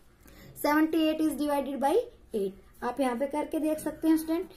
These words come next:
सेवेंटी एट को एट से divide करेंगे, so, अ, कितना आ जाएगा, एट नाइन जा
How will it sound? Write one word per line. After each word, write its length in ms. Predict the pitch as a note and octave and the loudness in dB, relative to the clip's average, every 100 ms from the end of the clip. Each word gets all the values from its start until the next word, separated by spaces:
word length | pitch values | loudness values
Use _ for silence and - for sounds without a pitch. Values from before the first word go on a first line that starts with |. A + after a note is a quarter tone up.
| - - - | -20 -12 0
सेवेंटी 420 | C4+ C4+ C#4+ D4 | 2 2 0 0
एट 300 | C#4+ C#4 C#4 | 2 2 2
को 220 | E4 F#4+ - | -4 -4 2
एट 180 | A#3+ A#3 | 4 4
से 180 | - B3+ | 2 2
divide 340 | A#3+ A#3+ A#3 | 4 2 2
करेंगे, 360 | C#4 C#4 C#4+ A4 - - - - | 2 2 2 -2 -6 -20 -20 -12
so, 120 | - | 0
अ, 320 | C4 C4 B3+ - - - - | 4 6 4 0 -18 -16 -6
कितना 500 | G#3 G#3+ B3+ B3 C#4+ | -2 -4 -4 -2 2
आ 40 | |
जाएगा, 260 | C4 C#4+ C#4+ | 4 4 4
एट 240 | C#4+ D4 | 2 0
नाइन 240 | C#4 C#4+ C#4+ | -2 0 0
जा 220 | E4+ | 0